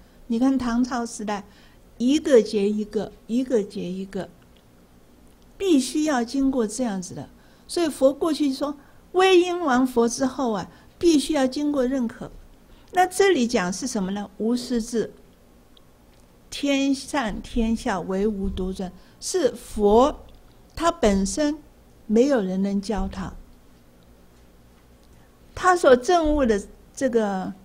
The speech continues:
这个境界是任何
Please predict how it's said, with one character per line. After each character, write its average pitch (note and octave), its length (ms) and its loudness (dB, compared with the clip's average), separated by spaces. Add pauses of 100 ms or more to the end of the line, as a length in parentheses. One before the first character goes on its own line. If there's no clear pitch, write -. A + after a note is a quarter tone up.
(580)
这 B3+ 160 0
个 F#3+ 520 -4 (140)
境 C4+ 260 4
界 A#3 300 -4 (340)
是 A#3 400 -4 (720)
任 F4 440 2
何 A3 320 -2